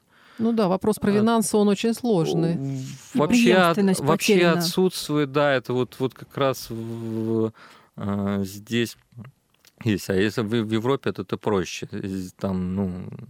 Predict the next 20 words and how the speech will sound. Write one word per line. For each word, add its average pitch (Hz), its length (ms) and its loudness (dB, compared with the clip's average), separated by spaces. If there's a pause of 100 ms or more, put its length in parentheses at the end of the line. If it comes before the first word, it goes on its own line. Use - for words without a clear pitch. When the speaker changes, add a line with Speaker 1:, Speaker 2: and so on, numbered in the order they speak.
(180)
Speaker 2:
здесь 104 440 -4
вот, 90 100 -6
например, 98 340 -2
слова 98 260 -2
провинанса 101 600 -4
нету. 98 300 -4
То - 120 -10
есть, 95 80 -14
когда 92 240 -4
приходишь 104 440 -4 (420)
на 104 120 0
сделку 98 400 -2
даже 90 320 -4
вот 90 340 -4
образом 90 480 -6
там 92 180 -6
картины, 120 540 -2
да, 98 160 -2
то 98 140 -6
есть 87 140 -8